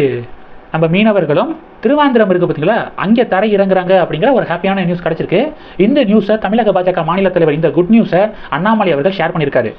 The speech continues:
கடைசி டாபிக் என்ன பார்க்க போறோம்? சென்னை பத்திரிகையாளர் மன்றம் இருக்கு பாத்தீங்களா,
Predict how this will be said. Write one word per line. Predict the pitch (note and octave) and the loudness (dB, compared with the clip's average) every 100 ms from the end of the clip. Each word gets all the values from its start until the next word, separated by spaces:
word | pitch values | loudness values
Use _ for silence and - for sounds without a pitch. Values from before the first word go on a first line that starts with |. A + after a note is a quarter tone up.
| - - - | -18 -20 -8
கடைசி | D#3 A#3 A#3+ | -4 -2 0
டாபிக் | G3 F#3+ F3 | -2 -2 -2
என்ன | |
பார்க்க | E3+ E3 D#3+ | -2 0 2
போறோம்? | D#3+ D#3+ - - - - - | 2 0 -4 -20 -20 -20 -4
சென்னை | G#3+ A#3 | 2 2
பத்திரிகையாளர் | G#3 F#3 A#3+ A3+ G3+ A#2+ - - - - | 2 -2 0 2 2 0 -8 -20 -18 -6
மன்றம் | F3 G3 | -2 0
இருக்கு | F#3 E3+ | 0 -2
பாத்தீங்களா, | D#3+ D#3 | -2 0